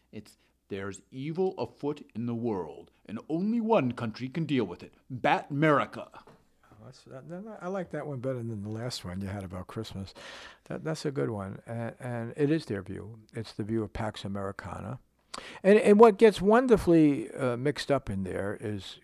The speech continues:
Speaker 2: greed and idealism. So if you think that your country is the center of all decency in the world and the indispensable agent to progress in the human condition, which they believe, they really believe this. And, you know, uh,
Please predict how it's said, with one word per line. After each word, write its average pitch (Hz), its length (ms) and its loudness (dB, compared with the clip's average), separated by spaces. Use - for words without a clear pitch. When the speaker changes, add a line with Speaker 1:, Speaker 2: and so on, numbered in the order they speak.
Speaker 2:
greed 120 540 -2
and 107 160 -4
idealism. 101 800 -4
So 127 220 0
if 120 120 0
you 156 100 4
think 240 280 2
that 147 140 6
your 143 160 6
country 139 400 -4
is 104 140 -6
the 107 80 -10
center 117 460 -4
of 98 100 -8
all 113 180 0
decency 110 560 -6
in 101 120 -4
the 98 80 -4
world 98 320 -2
and 101 120 -6
the 104 140 -6
indispensable 110 840 -8
agent 101 440 -8
to 98 140 -14
progress 101 580 -8
in 90 240 -14
the 95 80 -12
human 95 320 -10
condition, 98 540 -12
which 104 180 -12
they 156 140 6
believe, 92 400 -6
they 175 80 -8
really 202 180 -8
believe 113 300 -6
this. 87 280 -14
And, 95 160 -12
you 208 100 0
know, 104 160 0
uh, 98 260 -6